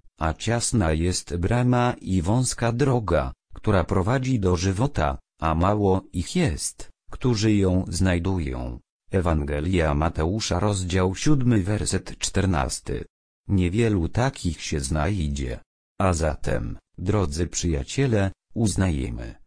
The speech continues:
że jest wąska ścieżka i niewielu ją znajduje,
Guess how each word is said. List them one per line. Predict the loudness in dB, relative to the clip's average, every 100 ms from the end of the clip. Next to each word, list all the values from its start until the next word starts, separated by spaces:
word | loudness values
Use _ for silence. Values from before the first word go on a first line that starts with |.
| -14
że | -4 0
jest | 0 -2 -4
wąska | -4 0 0 0 0 0
ścieżka | -2 -2 -2 0 0 0
i | 2 4
niewielu | 4 2 0 2 2 0
ją | 2 2 2 2
znajduje, | 0 0 2 0 -2 -2 -6 -10